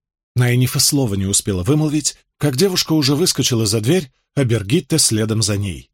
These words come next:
Найниф ничего не оставалось, как пойти за ними, что она и сделала, сердито бурча себе под нос. Лучше бы Илэйн сразу выкинула из головы мысль, будто она тут приказы раздаёт.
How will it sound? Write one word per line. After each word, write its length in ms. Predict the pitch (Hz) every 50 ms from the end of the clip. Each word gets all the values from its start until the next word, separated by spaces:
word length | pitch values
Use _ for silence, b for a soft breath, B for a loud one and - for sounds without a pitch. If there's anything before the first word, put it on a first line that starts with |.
| _ _ _ _ _ _ _ _ -
Найниф 440 | 196 233 247 233 220 202 175 - -
ничего 420 | 160 185 196 - - 170 151 156
не 100 | 143 131
оставалось, 460 | 113 101 - - 143 180 196 170 - -
как 180 | - 127 -
пойти 260 | - 120 110 - -
за 160 | 113 104 107 107
ними, 320 | 135 175 170 156 139 131 b b b
что 260 | - - - 233 233
она 200 | 208 175 165 147
и 40 | 127
сделала, 520 | 104 92 82 104 98 87 85 87 87 85 - _
сердито 520 | - - - 127 117 107 113 175 190 - 147
бурча 320 | 123 113 - - 131 120
себе 260 | - - 101 98 98
под 140 | - 90 76
нос. 340 | 82 76 58 - - - - _ _ _ _ _ _ -
Лучше 320 | 202 240 240 - - 170
бы 140 | 151 131 143
Илэйн 440 | - _ 196 202 196 175 165 160 151
сразу 440 | - - 165 180 196 180 - 156 147
выкинула 460 | 139 156 160 - 156 139 139 135 135
из 120 | 131 110
головы 320 | 104 117 117 120 110 113 117
мысль, 300 | 135 180 - - 135 117
будто 360 | 107 131 139 - - 135 123 -
она 340 | 131 117 120 135 147 151 135
тут 200 | - 139 131 -
приказы 460 | - 127 107 - 135 117 104 107 98
раздаёт. 600 | 101 101 98 95 95 92 87 69 60 - _